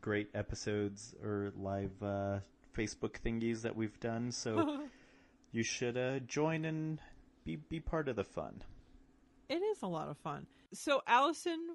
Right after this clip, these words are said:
Speaker 2: was talking about the, and this is something I've talked about with my kids, and luckily they don't fall for a lot of the newfangled things, but with music, they're like,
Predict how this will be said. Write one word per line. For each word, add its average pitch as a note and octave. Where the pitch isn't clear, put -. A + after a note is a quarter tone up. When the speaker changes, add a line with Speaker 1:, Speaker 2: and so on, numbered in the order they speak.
Speaker 2:
was C#4
talking A3
about F#3+
the, G3+
and A#3+
this F4
is G4+
something B3
I've -
talked F#3+
about E3+
with D#3
my D3
kids, D3+
and G3
luckily G3+
they C#4
don't A#4
fall G4
for G4
a F4
lot F#3
of A#3
the A#3
newfangled B3
things, A#3+
but D#3
with A#3+
music, G3+
they're G#3
like, F3